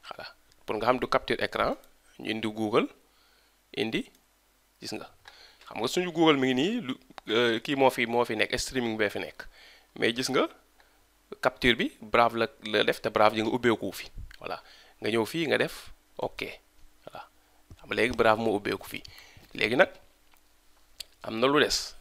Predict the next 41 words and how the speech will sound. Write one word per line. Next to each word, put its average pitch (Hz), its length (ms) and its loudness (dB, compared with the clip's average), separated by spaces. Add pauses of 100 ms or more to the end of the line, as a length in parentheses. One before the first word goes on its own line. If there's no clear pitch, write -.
(2250)
Lii, 117 480 2
direct 123 340 0
bi 117 160 -2
lii 131 160 0
la 123 80 4
concerné, 113 480 0
muy 113 200 -4
lii 123 220 -4
ba 117 140 -4
fii. 104 300 -12 (1000)
Te 98 100 0
dañ 117 160 2
ko 127 140 4
war 117 160 6
a - 20 -2
nag 117 220 -4
di 117 80 -10
taawee 110 400 2
di - 80 -20
ajuster 110 420 0 (300)
ba 107 240 0
mu 135 140 -2 (100)
fees - 560 0
fii 131 240 -2
nga 131 80 2
xam 123 160 -2
ne 117 80 -2
mooy 110 160 2
rëdd 113 160 -4
bu 104 160 -4
rouge 101 240 -10
bu 101 160 -6
wër 95 100 -6
bii, 95 220 -10
loolu 104 180 -8
la 104 60 -2
war 101 120 -2
a 98 40 -4
demee. - 240 -10 (420)
Waaw, - 140 -14
sinon, 117 400 2